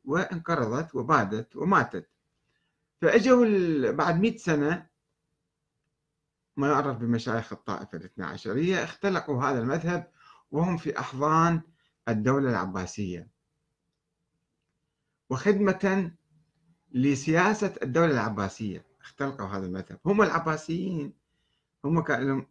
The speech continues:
دور كبير، كان لهم يد في اختراع هذا المذهب و، آه، الاتيان بأحاديث من السنة.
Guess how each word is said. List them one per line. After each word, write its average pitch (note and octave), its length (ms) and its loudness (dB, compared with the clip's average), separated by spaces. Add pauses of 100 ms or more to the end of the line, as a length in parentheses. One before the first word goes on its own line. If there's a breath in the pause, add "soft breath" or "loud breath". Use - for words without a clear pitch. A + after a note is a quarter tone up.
(160)
دور D3 320 0
كبير، A#2 460 -2
كان G2 280 -8
لهم G#2+ 160 2
يد C3+ 260 2 (600)
في B2+ 540 2
اختراع A#2+ 400 -2
هذا G#2 260 -2
المذهب D3+ 520 -2
و، C3+ 320 2 (600)
آه، A2 600 0
الاتيان A#2+ 800 0
بأحاديث G#2+ 1160 -4
من E3 100 0
السنة. G#2+ 520 -2